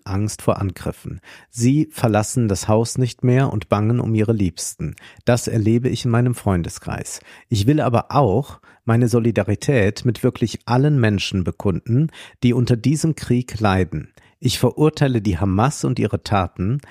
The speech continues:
aber habe trotzdem Mitgefühl gegenüber unschuldigen palästinensischen Zivilistinnen. Ich wünsche mir Solidarität und Mitgefühl für alle unschuldigen Menschen,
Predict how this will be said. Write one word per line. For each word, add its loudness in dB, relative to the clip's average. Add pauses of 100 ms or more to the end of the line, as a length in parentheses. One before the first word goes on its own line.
(220)
aber 2
habe 2
trotzdem 0
Mitgefühl 0
gegenüber 2
unschuldigen 0
palästinensischen -2
Zivilistinnen. -4 (300)
Ich -2
wünsche 0
mir 4
Solidarität 0
und 0
Mitgefühl 0
für -4
alle 2
unschuldigen 0
Menschen, 0